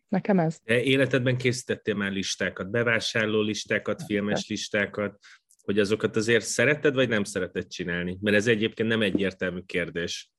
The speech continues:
Speaker 1: Én egy szétszórt ember vagyok, ezért törekszem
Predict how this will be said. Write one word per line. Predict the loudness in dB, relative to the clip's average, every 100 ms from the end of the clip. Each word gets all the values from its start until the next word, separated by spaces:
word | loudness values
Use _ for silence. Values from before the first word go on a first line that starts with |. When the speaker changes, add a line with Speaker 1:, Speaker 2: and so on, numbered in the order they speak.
| 2
Speaker 1:
Én | 4 6
egy | 4
szétszórt | 2 4 6 4 0 0 0 -6
ember | -4 -2 -2 0 -2
vagyok, | -2 -2 0 -2 -2 -12 _ -6
ezért | -4 0 0 0 -6 -14 -14 _ _ _ _ _ _ _
törekszem | -2 2 2 0 0 0 0